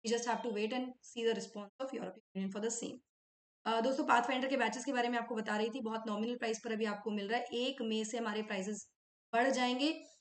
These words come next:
एक जून से batches शुरू हो रहे हैं हमारे, जो कि comprehensive batches होंगे। Please एक जून तक का वेट मत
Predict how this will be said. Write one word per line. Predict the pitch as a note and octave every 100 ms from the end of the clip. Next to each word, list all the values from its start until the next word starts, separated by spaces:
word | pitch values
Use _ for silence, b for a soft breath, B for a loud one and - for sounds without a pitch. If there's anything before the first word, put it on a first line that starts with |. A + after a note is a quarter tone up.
| _ -
एक | C4+ D4+ D4+
जून | G3 B3 C#4+ D4+
से | D#4
batches | A3 G3+ G3+ C4+
शुरू | - C4+ C4
हो | B3+
रहे | B3 B3+
हैं | C4 C4
हमारे, | B3+ A#3 A#3+ B3+
जो | A#3
कि | A#3+
comprehensive | A3+ A3+ B3+ C4+ B3 C4
batches | G#3+ G3+ A3+ A3
होंगे। | A3 B3+ C4 B B _ -
Please | C4 C#4+
एक | C4+
जून | B3+ B3
तक | B3+
का | B3
वेट | A#3 A3+
मत | A3